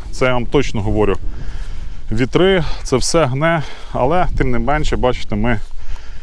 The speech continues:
її завжди стараємося все-таки виростити. Що в нас получається, то получається. Наш виноград.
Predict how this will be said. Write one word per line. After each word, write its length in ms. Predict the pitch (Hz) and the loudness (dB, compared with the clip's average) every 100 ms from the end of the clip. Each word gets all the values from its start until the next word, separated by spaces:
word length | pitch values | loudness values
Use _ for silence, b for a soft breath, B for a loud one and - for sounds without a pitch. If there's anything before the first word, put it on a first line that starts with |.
| B B | B B
її 160 | 113 131 | 0 2
завжди 420 | 120 113 110 131 | 2 0 0 -2
стараємося 540 | - 113 117 104 - | 0 0 0 0 -4
все-таки 400 | 107 123 - - | -2 -2 -2 0
виростити. 680 | 107 151 175 - 151 - 123 B B B B B B B - - - - - - | 2 2 2 0 -4 -2 -2 B B B B B B B -6 -8 -8 -6 -8 -6
Що 140 | - 120 | -2 0
в 40 | |
нас 140 | 104 | 0
получається, 540 | - 113 107 135 110 - | 0 -2 2 2 2 -2
то 100 | 92 | -2
получається. 540 | 101 98 156 175 - | -2 -2 0 0 0
Наш 220 | 120 104 | 0 0
виноград. 420 | 104 101 101 156 | 2 0 0 -2